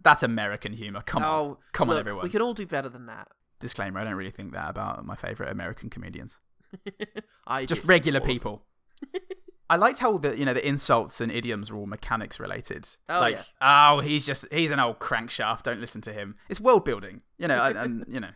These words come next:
Speaker 1: I liked it when the boat was called the U S S Dwight D. Fleisenhauer.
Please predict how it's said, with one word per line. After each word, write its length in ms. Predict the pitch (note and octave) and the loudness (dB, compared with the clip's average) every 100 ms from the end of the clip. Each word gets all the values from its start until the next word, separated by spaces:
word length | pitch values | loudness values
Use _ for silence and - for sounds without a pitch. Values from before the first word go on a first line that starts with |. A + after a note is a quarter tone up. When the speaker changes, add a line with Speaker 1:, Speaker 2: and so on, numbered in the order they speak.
| - | -4
Speaker 1:
I 80 | C3+ | 4
liked 220 | D3 D3+ | 6 6
it 80 | C#3+ | 4
when 520 | A#2+ B2 A#2+ A2+ - - | 2 0 0 -4 -8 -12
the 180 | - B2 | -10 -4
boat 300 | A2 A#2 - - | 2 2 0 -14
was 320 | - A2 - - | -16 -14 -16 -10
called 240 | - A2 G#2+ - | -8 -8 -10 -18
the 200 | - A2 G#2+ - - | -12 -10 -12 -20 -16
U 200 | B2+ A#2+ | -4 -2
S 180 | A2 - | -2 -2
S 140 | A2 | -4
Dwight 320 | - A2+ A2 G#2 | -4 -2 -2 -2
D. 140 | A2 | -8
Fleisenhauer. 720 | G#2+ A2 A2+ G#2+ A2 A2 G#2 | -6 -2 -2 -2 -4 -2 -2